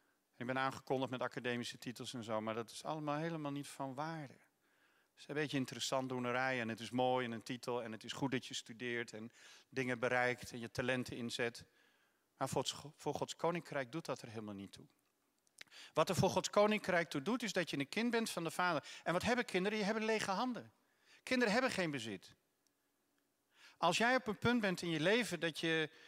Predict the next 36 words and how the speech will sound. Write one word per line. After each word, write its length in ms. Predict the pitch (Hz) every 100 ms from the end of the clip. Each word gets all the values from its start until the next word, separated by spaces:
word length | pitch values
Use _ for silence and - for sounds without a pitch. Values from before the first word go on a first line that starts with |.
| -
dat, 240 | 156 160 -
dat 180 | 165 160
je 80 | 170
denkt, 160 | 165
ja, 120 | 190
wa-, 140 | 170 220
wat 120 | 175
kan 160 | - 196
ik 80 |
eigenlijk 360 | 202 202 185 185
voor 200 | - 180
de 60 | 170
Heer 240 | 175 175
doen? 180 | 226 240
En 60 |
je 80 | 160
hebt 120 | 156
lege 260 | 180 180 170
handen, 280 | 170 233 254 - -
je 80 |
bent 140 | 165 160
precies 300 | - 208 -
op 80 | 180
de 60 |
goede 220 | - 170
plek. 340 | 151 113 - _ _ _ _ _ _ _ _ _ _ _ _ _ _ _ _ _ _
God 160 | - 190
kan 200 | - 156
alleen 240 | 135 156
maar 120 | 185 165
lege 300 | 143 156 156
handen 300 | 147 156 147
vullen 380 | 139 110 95
en 100 | 113
geen 260 | 107 139 147
drukdoenerij. 760 | 135 131 127 131 127 107 -